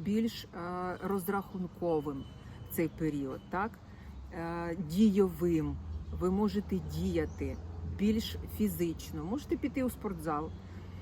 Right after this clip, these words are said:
Е, ще раз кажу, ви можете отримати нову посаду. І це прекрасно, на мій погляд. Дивимося далі в цій колоді, що буде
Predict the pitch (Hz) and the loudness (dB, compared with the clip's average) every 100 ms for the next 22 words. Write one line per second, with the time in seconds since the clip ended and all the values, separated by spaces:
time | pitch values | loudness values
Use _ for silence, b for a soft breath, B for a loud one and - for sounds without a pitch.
0 | B B - - 170 170 170 175 170 175 | B B -10 -6 -4 -2 0 0 -2 -4
1 | - - 214 180 - 202 190 269 220 190 | -4 4 6 6 0 -2 0 2 2 2
2 | - 180 175 220 247 185 170 160 196 - | 0 -4 0 0 0 0 -2 -2 -4 -6
3 | 160 156 143 147 156 - - - - - | -6 -4 -4 -4 -8 -10 -12 -12 -12 -12
4 | - - - - - - - - - - | -12 -12 -14 -14 -14 -14 -14 -14 -16 -16
5 | - - - - - 170 - 160 - - | -14 -14 -14 -14 -8 -6 -6 -6 -8 -4
6 | 139 185 226 208 175 170 - 160 151 151 | -4 -2 0 0 -2 -6 -8 -8 -6 -4
7 | 165 185 175 170 165 143 139 151 185 - | -2 0 0 -2 -6 -6 -4 -4 -6 -4
8 | 190 - 180 170 156 - - 175 160 156 | -6 -4 -4 -4 -6 -10 -8 -6 -6 -6
9 | 147 156 | -8 -6